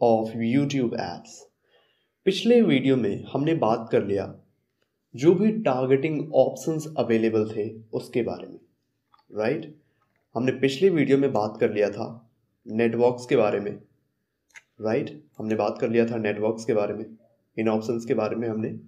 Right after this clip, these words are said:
बात कर लिया है already। हमने लैंग्वेजेस के बारे में बात कर लिया था,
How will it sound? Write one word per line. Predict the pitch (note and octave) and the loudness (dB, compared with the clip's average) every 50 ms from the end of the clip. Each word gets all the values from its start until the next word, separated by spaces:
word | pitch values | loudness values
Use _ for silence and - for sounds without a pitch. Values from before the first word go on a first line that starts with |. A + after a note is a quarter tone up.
| - G#2 | -8 -4
बात | G#2 G2+ G#2 - - | -4 -4 -4 -4 -4
कर | A#2+ A2 | -4 -2
लिया | A2 A2 A2 G#2+ | 0 0 0 2
है | G#2 G#2 | 2 0
already। | G#2 G#2 G2+ G#2+ G#2 - - - - - _ _ _ _ _ _ _ _ _ _ _ _ _ _ _ _ _ _ _ - | 0 0 0 -2 -4 -4 -6 -10 -14 -20 _ _ _ _ _ _ _ _ _ _ _ _ _ _ _ _ _ _ _ -4
हमने | C3 C#3+ C#3+ | 2 2 2
लैंग्वेजेस | C3 A2+ A2 A2+ B2 C#3+ D3 D3+ D3+ D#3 D3+ | 4 4 4 4 4 2 2 0 0 -2 -2
के | - D#3+ | -2 0
बारे | C#3+ C3+ C3 B2+ | 0 2 2 2
में | C3+ C3 B2 | 0 0 0
बात | A#2+ A#2 A#2 A2+ A#2 | 0 0 0 0 -2
कर | B2+ A#2 | -2 0
लिया | A2+ A#2 A2+ A2+ | 2 2 2 2
था, | A2+ A2+ A2+ A2+ | 0 -2 -6 -10